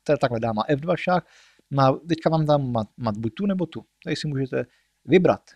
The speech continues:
jo, to je takový příjemný výběr, buď král H jedna, nebo král H tři, vždycky tady přijde mat, vidíte tady, anebo tady, jak ty šipky krásně sami dělají. To je prostě, to je, to je maso, prostě dáma D jedna je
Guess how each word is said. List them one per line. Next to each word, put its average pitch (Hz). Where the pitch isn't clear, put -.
jo, 117
to -
je -
takový 135
příjemný 147
výběr, 151
buď 113
král 120
H 120
jedna, 156
nebo 131
král 123
H 131
tři, -
vždycky 139
tady 139
přijde 131
mat, 104
vidíte 143
tady, 156
anebo 117
tady, 95
jak 117
ty 117
šipky -
krásně 117
sami 120
dělají. 139
To 143
je 147
prostě, 160
to 175
je, 180
to -
je 185
maso, 170
prostě -
dáma 175
D 208
jedna 190
je 185